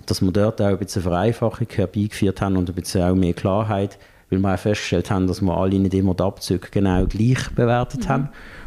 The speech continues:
Speaker 1: Und wir haben dort einfach wollen für mehr Einheit sorgen und haben das darum nochmal überarbeitet dieses Jahr. Also es ist im stetigen Wandel, kann man sagen,
Speaker 2: Mhm, ja.
Speaker 1: ähm, weil es uns einfach wichtig ist, da immer,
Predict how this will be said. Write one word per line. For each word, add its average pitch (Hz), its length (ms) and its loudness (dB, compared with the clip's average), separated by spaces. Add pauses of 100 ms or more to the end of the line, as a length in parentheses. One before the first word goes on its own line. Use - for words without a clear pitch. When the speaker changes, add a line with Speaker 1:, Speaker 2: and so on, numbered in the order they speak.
Speaker 1:
Und 92 120 0
wir 92 60 2
haben 90 140 0
dort 90 240 2
einfach 90 240 -4
wollen 87 220 2
für 90 140 -2
mehr 87 340 2
Einheit 90 440 0
sorgen 90 460 0
und - 220 -4
haben 82 180 0
das - 200 -2
darum 85 460 2
nochmal 87 280 2
überarbeitet 78 800 -2
dieses - 220 -4
Jahr. 65 180 0 (400)
Also 98 200 0
es 90 100 0
ist - 180 0
im 110 220 2
stetigen 98 760 0 (640)
Wandel, 95 440 2
kann 95 200 0
man 92 120 2 (100)
sagen, 92 480 0 (220)
Speaker 2:
Mhm, 247 60 -14 (160)
ja. 82 80 2
Speaker 1:
ähm, 87 400 2
weil 90 80 2
es 87 140 -2
uns 90 140 0
einfach 85 280 -2
wichtig 87 340 -2
ist, - 240 -2
da 85 140 4
immer, 85 380 2